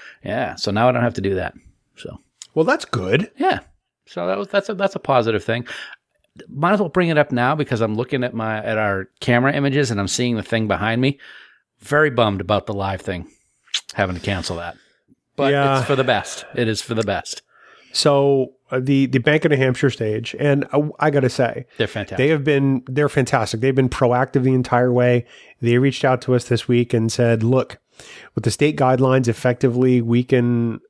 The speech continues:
Speaker 2: sell tickets for about a third of the seats of the venue."
Speaker 1: Yeah.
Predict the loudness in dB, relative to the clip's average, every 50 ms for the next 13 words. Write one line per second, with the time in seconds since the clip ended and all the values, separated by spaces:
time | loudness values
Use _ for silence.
0 | _ _ _ -20 _ -18 -10 -4 0 0 0 2 2 2 2 0 0 -2 -2 0
1 | 2 2 4 4 4 4 2 0 -2 -4 -4 -4 -2 0 2 2 2 4 2 2
2 | 0 -2 -10 -4 -2 0 2 2 2 2 0 0 -2 0 -2 -2 -2 0 0 0
3 | 0 0 -2 -4 -2 -2 -4 -4 -4 -6 -8 -10 -8 -4 -4 -2 -2